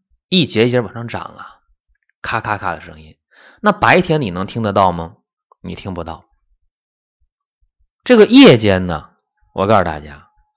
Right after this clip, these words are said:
对于植物来讲非常重要。你包括那个夜来香，你包括仙人球、仙人掌开花，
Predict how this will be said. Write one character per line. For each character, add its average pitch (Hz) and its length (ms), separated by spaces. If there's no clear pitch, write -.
对 139 120
于 135 40
植 113 220
物 165 140
来 87 160
讲 85 340
非 139 300
常 73 240
重 69 180
要。 - 60
你 104 100
包 127 180
括 131 120
那 110 160
个 98 80
夜 113 160
来 90 160
香， 92 400
你 92 140
包 107 200
括 98 320
仙 117 260
人 113 100
球、 90 300
仙 110 160
人 107 100
掌 107 140
开 80 220
花， 78 200